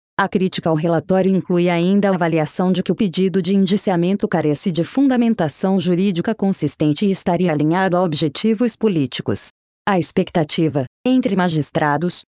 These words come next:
de que o texto não obtenha apoio suficiente para aprovação na comissão.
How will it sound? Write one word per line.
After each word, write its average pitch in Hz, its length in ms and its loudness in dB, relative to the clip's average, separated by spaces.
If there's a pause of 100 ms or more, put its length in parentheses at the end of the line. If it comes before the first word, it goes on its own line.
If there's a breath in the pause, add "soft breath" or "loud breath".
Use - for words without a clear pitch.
de 185 100 0
que - 120 0
o 208 80 0
texto 175 380 0
não 196 120 2
obtenha 190 480 0
apoio 190 380 0
suficiente 170 640 -2
para 170 220 0
aprovação 165 520 -2
na 185 120 2
comissão. 165 580 -2